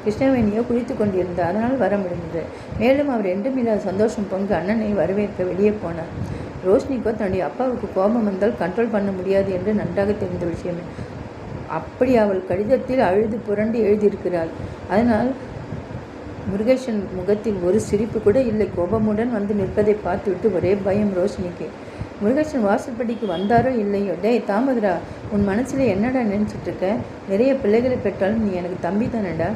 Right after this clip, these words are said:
இடியட், ஸ்டூபிட். என்னுடைய பொண்ணை பார்க்கணும் என்று நீ மிகவும் ஆசைப்பட்டதால் தான் நானும் இதுவரை, இது நாள் வரை என் குழந்தைகளை விட்டு விட்டு பிரிந்ததில்லை, யார் வீட்டுக்கும் அனுப்பினதில்லை. இப்படி இருக்க நான் ஊட்டிக்கு தைரியத்துடன்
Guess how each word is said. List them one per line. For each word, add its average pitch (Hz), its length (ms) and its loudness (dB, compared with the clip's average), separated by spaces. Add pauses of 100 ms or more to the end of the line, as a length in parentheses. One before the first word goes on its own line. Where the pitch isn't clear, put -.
(180)
இடியட், 208 360 2 (200)
ஸ்டூபிட். 214 460 0 (1040)
என்னுடைய 190 400 2
பொண்ணை 240 320 2
பார்க்கணும் 233 460 0
என்று 214 240 0
நீ 226 80 0
மிகவும் 208 380 2
ஆசைப்பட்டதால் 190 840 0
தான் 180 180 2 (400)
நானும் 233 300 2
இதுவரை, 208 480 4
இது 208 140 0
நாள் 226 260 2
வரை 208 280 4
என் 202 200 -2
குழந்தைகளை 208 580 4 (300)
விட்டு 202 200 0
விட்டு 254 220 0
பிரிந்ததில்லை, 208 720 2
யார் 220 260 0
வீட்டுக்கும் 214 340 0
அனுப்பினதில்லை. 185 800 0 (300)
இப்படி 220 280 2
இருக்க 240 280 2
நான் 240 200 2
ஊட்டிக்கு 214 580 0
தைரியத்துடன் 220 600 2